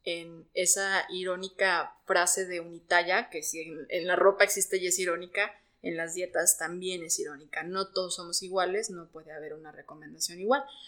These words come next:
Entonces, ¿a quién le haces caso? A ti. A ti a partir de la escucha a tu organismo, a ti a partir de tus síntomas, que es tu lenguaje, tu cuerpo, junto con tus signos, eh, a ti, a cómo te sientes, a tu nivel de energía,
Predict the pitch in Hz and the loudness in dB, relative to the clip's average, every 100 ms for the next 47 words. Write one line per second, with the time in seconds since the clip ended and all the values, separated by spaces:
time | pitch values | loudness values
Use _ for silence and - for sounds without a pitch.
0 | - - 220 208 196 - 165 - 190 196 | -12 0 4 6 4 2 0 0 -2 0
1 | 220 254 214 190 - 277 180 - 294 - | 0 -2 -2 -2 -2 -4 -10 -2 -2 -2
2 | _ _ _ - 269 _ - 185 - 208 | _ _ _ -20 -20 _ 4 4 4 4
3 | 233 226 196 202 190 202 190 - - 226 | 4 4 2 0 -2 0 2 0 0 0
4 | - 220 214 214 214 226 233 220 240 254 | 0 4 2 2 0 0 0 0 0 0
5 | - 175 - 196 196 196 175 175 180 170 | 2 0 0 0 0 0 -4 -6 -10 -10
6 | 175 190 - 233 220 220 214 202 - - | -8 -4 -4 -4 -4 -6 -6 -6 -6 -6
7 | - 170 165 165 170 180 185 180 196 190 | -6 -12 -8 -8 -8 -12 -12 -2 0 0
8 | 190 190 170 156 156 156 156 165 - 226 | -2 -8 -12 -18 -20 -20 -16 -4 -2 -2
9 | 214 214 208 - - - _ _ - 175 | -6 -4 0 0 -2 -18 _ _ -4 -4
10 | 175 170 165 175 185 175 - 214 214 233 | -2 -6 -6 0 0 0 -2 -4 0 2
11 | - 180 175 180 165 170 175 233 220 220 | 4 4 4 0 0 2 4 4 4 2
12 | 220 226 - 165 165 165 170 175 185 - | 0 0 -4 -10 -12 -10 -10 -8 -6 -6
13 | 233 226 220 | -2 0 0